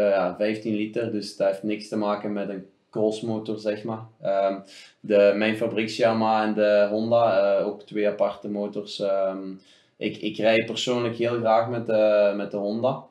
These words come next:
Ehm, de meeste mensen waar ik mee gesproken heb, vinden mij beter erop zitten. Het frame is wel iets korter en, eh, iets, iets, eh, nerveuzer, zal ik zeggen, als de Yamaha, maar het, hij stuurt wel veel makkelijker. Dus, ehm,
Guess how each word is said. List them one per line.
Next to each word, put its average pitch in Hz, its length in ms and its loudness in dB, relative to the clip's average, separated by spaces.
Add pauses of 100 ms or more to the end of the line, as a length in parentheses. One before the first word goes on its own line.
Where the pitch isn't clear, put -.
(140)
Ehm, 95 480 2
de 95 100 -8
meeste 110 580 -4
mensen 113 280 -2
waar 117 100 2
ik 107 60 0
mee 110 100 -2
gesproken 110 460 -6
heb, 110 120 -4 (100)
vinden 107 260 -4
mij 98 200 -4
beter 104 300 -2
erop 104 300 -4
zitten. 139 400 -10 (460)
Het - 180 -6
frame 127 300 4
is 131 140 2
wel 120 200 6
iets 120 240 -2
korter 120 460 -2
en, 101 260 0
eh, 98 460 2
iets, - 280 -12
iets, - 320 -10
eh, 104 220 4
nerveuzer, 104 680 -2
zal 107 260 2
ik 107 100 -4
zeggen, 110 280 0
als 107 140 0
de 98 300 0
Yamaha, 104 320 0
maar 98 160 -4
het, 95 140 -10
hij 92 360 -4
stuurt 117 420 -6
wel 95 240 0
veel 101 180 -4
makkelijker. 92 560 -8
Dus, 90 280 -8
ehm, 95 220 -2